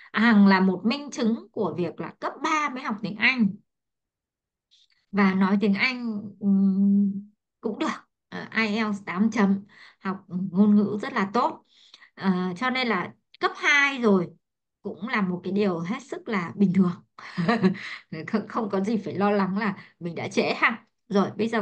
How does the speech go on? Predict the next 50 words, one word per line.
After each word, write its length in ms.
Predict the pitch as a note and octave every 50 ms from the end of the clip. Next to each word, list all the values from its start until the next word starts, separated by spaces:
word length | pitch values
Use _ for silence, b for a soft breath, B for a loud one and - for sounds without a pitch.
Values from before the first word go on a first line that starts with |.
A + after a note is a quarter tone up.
| G3+ -
quay 140 | B3+ C4+ C#4
trở 160 | - B3+ G#3+ D#3+
lại 260 | D3+ E3 E3+ - -
là 160 | E3+ E3+ E3
phương 300 | - - - C4+ C4+ C4+
pháp 260 | - - F4 F4+ A4 A4 _ -
hiện 220 | A#3+ G3 - F3
giờ 320 | E3+ F#3+ F#3 E3+ E3+ E3 D#3 B B B B B B
dành 280 | B F#3+ G#3 G3+ F3 F3
cho 120 | A#3+ A3+
các 160 | A3+ B3 B3+
bạn 140 | C4 - - -
cấp 100 | - B3+ -
hai 180 | - B3 A#3 A3+
là 160 | G#3 F3+ F3 E3 F#3+
như 140 | F#3+ F#3+ A#3 -
thế 80 | G#3 G3
nào? 260 | G#3 A#3 G#3 E3+ - B B B B B B B
À, 320 | B - F3+ F#3 F#3 F3+ F3+
cái 100 | C#4+ D4 -
chủ 180 | - A3+ E3+
đề 160 | F#3+ G3 G3
này 220 | F#3+ F#3+ F#3+ F#3+ F3+
nó 180 | F3 F#3+ G#3+
sẽ 240 | A#3 - C4+ - C#4
là 60 | C#4+
một 140 | A#3+ G3 G3 G3
cái 100 | A#3 A#3
chủ 220 | - - G3+ E3 D3+ E3
đề 280 | E3 E3+ E3 D#3 D#3+
lớn 300 | E3 F3 F3+ F3+ F#3 G3 A3+
hơn, 380 | A#3 D4+ C#4 C4 C4 B3 A#3 A3+ B B B B B B
à, 160 | B - F3 F3+
nhiều 320 | F3 F#3 G3 F#3+ F#3+ F#3+
hơn 300 | F#3+ A#3+ B3 A#3+ B3 A#3+
ha. 220 | C4+ C4+ B3+ A#3+ - b b b b b _ _
À, 320 | F3+ F3 F#3 F3+ F3 E3
nhưng 280 | E3+ F3 G3+ A#3 A3+ A3
mà 220 | G#3 F#3+ F3 E3 E3
trong 200 | - A#3 A3+ A3+
cái 100 | A3+ B3+ -
thời 180 | - A#3+ F#3+ F3
lượng 240 | F3 F3 - -
buổi 140 | E3+ E3+ C#3 -
ngày 120 | F3+ F3+
hôm 220 | F#3+ G#3 A3 A3+ A#3
nay 200 | C4 B3+ B3+ B3 A3
thì 80 | G3 F#3+
chúng 160 | - F3+ F3+
ta 120 | - A3+